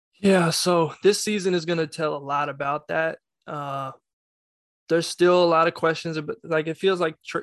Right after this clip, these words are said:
Colin Sexton is in a trade rumor every week. Um, so we'll have to see what, what ultimately ends up happening, if he's gonna be there, you know, past next season,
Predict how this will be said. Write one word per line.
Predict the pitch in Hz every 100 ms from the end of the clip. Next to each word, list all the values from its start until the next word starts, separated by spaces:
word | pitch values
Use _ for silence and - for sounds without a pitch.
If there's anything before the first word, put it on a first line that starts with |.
| -
Colin | 160 156
Sexton | 151 151 147 151
is | 147
in | 147
a | 143
trade | - 147 147 147 147 147
rumor | 143 143 143
every | 139 156 151
week. | 139 143 143 - _ _ _ -
Um, | 147 135 131 131 131 - _ _ _ _ _ _
so | - 160 147
we'll | 147 156
have | 156
to | 151
see | - 160 151
what, | 147 147 139 - _ _ _
what | - 156 156 -
ultimately | 170 165 160 151 151
ends | 156
up | 156
happening, | 151 151 151 147 143
if | -
he's | 156 147
gonna | 151
be | 147 147 151
there, | 151 147 135 139 _ -
you | 165
know, | 156
past | 151 143 135
next | 143 143
season, | - 147 143 139